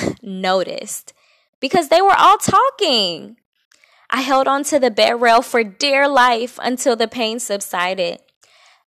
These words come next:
That's when another one of my friends walked in and saw the painful look on my face. She told everyone to be quiet, and she helped me to the restroom.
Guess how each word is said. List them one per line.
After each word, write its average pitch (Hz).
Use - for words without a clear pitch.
That's 240
when 180
another 196
one 190
of 180
my 180
friends 175
walked 170
in 175
and 226
saw 233
the 226
painful 247
look 208
on 185
my 180
face. -
She 269
told 294
everyone 226
to -
be 214
quiet, -
and 233
she 294
helped 254
me 247
to 240
the 214
restroom. -